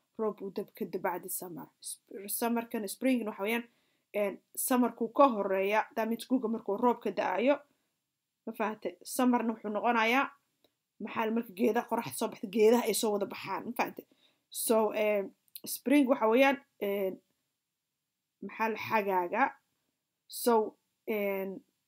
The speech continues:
summerna waxa weeyaan guga. Guga, right? I don't know. Anaa confused ku noqdo. Kowdhe.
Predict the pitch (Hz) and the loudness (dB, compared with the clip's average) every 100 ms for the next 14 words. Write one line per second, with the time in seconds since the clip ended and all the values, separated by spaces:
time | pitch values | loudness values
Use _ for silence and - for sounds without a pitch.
0 | _ _ - - 285 262 233 226 - 202 | _ _ -2 4 6 6 4 0 0 0
1 | 214 240 247 226 _ _ _ _ _ _ | 2 2 2 0 _ _ _ _ _ _
2 | - 208 196 196 285 - _ _ _ _ | -4 -2 4 4 4 0 _ _ _ _
3 | _ _ - 185 190 180 180 185 202 254 | _ _ -20 -16 -14 -12 -12 -14 -14 -14
4 | _ _ - 180 - - 165 160 - 202 | _ _ -20 -20 -18 -16 -14 -12 -8 -6
5 | 196 185 - 208 - 175 139 190 294 | -6 -12 -12 -12 -10 -12 -4 4 4